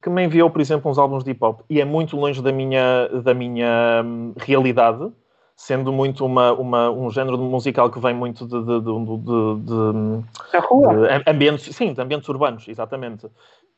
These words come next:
Speaker 1: E, e expus-me, e na verdade, com muita surpresa para a pessoa que me expôs, eh, a, a isso, eu fiquei extremamente surpreendido. Não é que não tivesse ouvido na minha vida, ouvi, claro, mas eu, eu fiquei a conhecer algumas coisas que fiquei, que fiquei extremamente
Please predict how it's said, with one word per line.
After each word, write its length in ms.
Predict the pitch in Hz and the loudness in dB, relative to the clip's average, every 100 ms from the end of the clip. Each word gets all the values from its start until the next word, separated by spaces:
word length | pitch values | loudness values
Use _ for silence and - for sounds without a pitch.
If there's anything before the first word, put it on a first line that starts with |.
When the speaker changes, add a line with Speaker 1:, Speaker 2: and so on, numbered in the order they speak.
| - | -2
Speaker 1:
E, 80 | 175 - - | 0 0 -2
e 140 | 190 185 | 2 2
expus-me, 560 | 196 - 196 151 165 196 _ - | 2 2 0 0 -8 -14 _ -8
e 80 | 170 | -2
na 120 | 170 | -2
verdade, 460 | 143 139 151 175 | 2 4 2 2
com 140 | 196 139 | -6 -6
muita 220 | 127 127 | -6 -8
surpresa 320 | 127 120 113 | -8 -6 -4
para 100 | 110 107 | -4 -4
a 20 | |
pessoa 240 | - 113 | -2 -4
que 80 | 110 | -4
me 80 | 123 | -8
expôs, 440 | 117 123 120 120 131 | -6 -2 -2 -2 -4
eh, 1120 | 123 120 120 123 123 120 123 123 101 98 139 | 0 2 2 2 2 0 -2 -6 -2 2 4
a, 40 | 135 | 4
a 40 | |
isso, 400 | 131 135 - 196 - _ - | 2 2 0 -4 -4 _ -6
eu 80 | 170 | -2
fiquei 140 | 190 | -2
extremamente 420 | 160 131 143 165 | 0 2 2 0
surpreendido. 440 | - 175 220 151 127 | -2 -2 2 2 2
Não 180 | 143 202 | 2 2
é 60 | |
que 100 | - | 2
não 140 | 175 165 | 0 0
tivesse 300 | 170 175 196 | 0 0 2
ouvido 260 | 196 190 | 2 0
na 80 | 156 | -2
minha 160 | 139 214 | -2 -2
vida, 240 | 226 160 | -2 -2
ouvi, 440 | - 117 170 156 220 - | 0 -2 0 0 -2 -4
claro, 300 | 127 123 147 _ _ _ _ _ | 2 2 2 _ _ _ _ _
mas 220 | 202 247 | -8 -2
eu, 140 | 226 147 | -2 -2
eu 100 | 165 | -4
fiquei 300 | 208 - 151 | -6 0 0
a 60 | |
conhecer 440 | - 135 135 160 180 | 0 -6 -4 -2 2
algumas 360 | 190 180 180 | 0 0 -4
coisas 340 | - 156 175 180 | -4 -4 -4 -8
que 100 | - | -8
fiquei, 460 | 175 170 180 170 - 131 - | -4 0 0 0 -6 -10 -6
que 80 | |
fiquei 240 | - 165 175 | -4 0 2
extremamente 920 | - - - 220 143 113 117 135 - | 0 -6 0 2 2 2 0 -4 -4